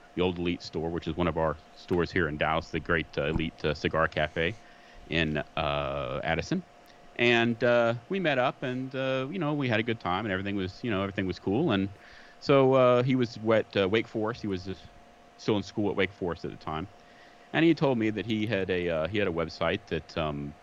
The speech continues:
was basically, you know, dealing with news and, uh, cigar news, which wasn't something that a lot of people had. In fact, I,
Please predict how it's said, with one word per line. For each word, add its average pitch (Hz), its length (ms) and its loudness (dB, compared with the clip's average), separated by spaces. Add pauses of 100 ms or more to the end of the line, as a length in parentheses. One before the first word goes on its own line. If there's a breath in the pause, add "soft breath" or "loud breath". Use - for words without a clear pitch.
(120)
was 80 180 0
basically, 78 600 -2 (360 loud breath)
you 214 80 -2
know, 156 140 4
dealing 123 240 4
with 113 120 0
news 90 480 0
and, 82 360 -2
uh, 76 240 2 (840)
cigar 113 400 4
news, 98 320 2
which 101 180 -2
wasn't 95 240 0
something 92 340 -2
that 87 160 -4
a 85 60 -8
lot 87 320 0
of 82 100 -12
people 76 240 -8
had. 85 380 -2
In 85 60 -6
fact, 87 260 -2
I, 82 180 -2